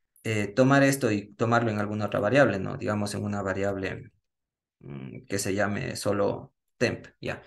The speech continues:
Entonces, en esa variable temp voy a tomar un tercer dato que envié, que envié desde, desde la view, ¿verdad? Porque en la view yo puedo, em, digamos, aquí yo les había mostrado cómo enviar más datos, ¿no?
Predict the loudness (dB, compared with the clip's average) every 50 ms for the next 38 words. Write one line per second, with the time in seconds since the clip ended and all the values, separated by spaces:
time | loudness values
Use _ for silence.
0 | _ -8 -4 -2 0 0 0 0 0 0 0 0 2 4 4 4 4 4 4 2
1 | 2 0 -2 -2 -4 -4 -4 -8 -14 -6 -2 0 2 2 2 0 -2 0 0 0
2 | 0 -2 -2 -2 -2 2 2 2 2 2 0 0 -2 -4 -4 -6 -6 -6 -4 -2
3 | -2 -2 -4 -6 -12 _ _ _ _ _ -8 -6 -6 -4 -2 -2 -2 -2 -2 -4
4 | -6 -6 -8 -10 -10 -10 -10 -8 -6 -4 -4 -2 -2 0 0 0 0 0 2 2
5 | 2 2 0 -6 -16 _ _ _ -8 -8 -6 -6 -8 -8 -6 -6 -6 -4 -4 -4
6 | -4 -2 -4 -4 -4 -4 -4 -2 -2 -2 -4 -6 -10 -14 _ _ _ -18 -16 -16
7 | -18 -20 -20 _ _ -20 -20 _ _ -14 -10 -8 -8 -8 -6 -6 -8 -8 -8 -8
8 | -6 -6 -6 -6 -6 -6 -8 -8 -6 -6 -6 -6 -8 -10 -16 _ _ _ -12 -10
9 | -8 -8 -8 -6 -6 -6 -6 -4 -6 -8 -10 -12 -14 _ _ _ _ _ _ _
10 | _ _ _ _ _ _ _ _ _ _ _ _ _ _ _ _ _ _ _ _
11 | _ _ _ 2 2 4 4 2 2 0 0 -2 -2 -2 -4 -4 -2 0 2 2
12 | 2 0 -4 -6 -6 -6 -8 -8 -12